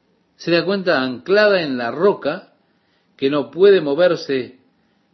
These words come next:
por cualquier ni por ninguna tormenta que venga. No podemos naufragar por grande que sea la tormenta, porque nuestra alma está anclada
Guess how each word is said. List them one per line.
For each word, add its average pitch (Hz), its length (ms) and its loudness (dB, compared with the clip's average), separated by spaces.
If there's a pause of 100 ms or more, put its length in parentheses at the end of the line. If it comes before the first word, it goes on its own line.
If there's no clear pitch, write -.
(240)
por 113 380 -4 (120)
cualquier 113 600 -2
ni 196 180 -8
por 110 200 -10
ninguna 135 520 -8
tormenta 131 480 -6
que 160 120 0
venga. 135 440 -6 (480)
No 160 300 -2
podemos 196 500 0
naufragar 123 760 -4
por 117 240 -2
grande 156 720 -4 (400)
que 127 120 -4
sea 165 180 0
la 160 120 0
tormenta, 143 680 -4 (440)
porque 131 320 -4
nuestra 143 320 -2
alma 185 220 -2
está 147 340 -6
anclada 165 1120 -2